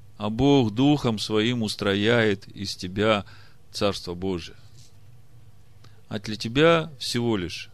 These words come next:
важно всю медь и эти полшекеля посвятить Всевышнему и никогда не требовать их назад. И не важно, что ты еще не достиг полноты возраста Машеха.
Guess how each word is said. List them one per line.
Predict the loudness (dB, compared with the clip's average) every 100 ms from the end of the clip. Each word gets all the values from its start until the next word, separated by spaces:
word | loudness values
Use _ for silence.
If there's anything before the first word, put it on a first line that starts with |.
| -20 -20 -16
важно | -2 0 0 -4 -16 -20 -20 -20 -20 -20 -20 -20 -20 -20 -6
всю | 0 0
медь | 4 4 4 -2 -12 -18 -20 -10
и | -2
эти | -2 -2
полшекеля | -4 -4 -2 -2 -2 -4 -12 -14 -18 -20 -20 -20 -8
посвятить | -4 -4 -2 -2
Всевышнему | -2 0 0 0 -4 -4
и | -4
никогда | -2 -4 -2 -2
не | -2
требовать | -2 0 0 -2 -4
их | -8
назад. | -10 -10 -12 -16 -20 -20 -20 -20 -20 -20 -20 -20 -20 -20 -20 -20 -20 -20 -20 -20 -20 -20 -20 -20 -20 -20 -20 -20 -20 -20 -18 -4
И | 2
не | 6
важно, | 8 6 4
что | -2 -4
ты | -2
еще | -2 -2
не | -4 -2
достиг | -2 -2 -2
полноты | 0 0 -2 -2
возраста | 0 0 -2 -6 -8
Машеха. | -8 -6 -2 -2 -4 -12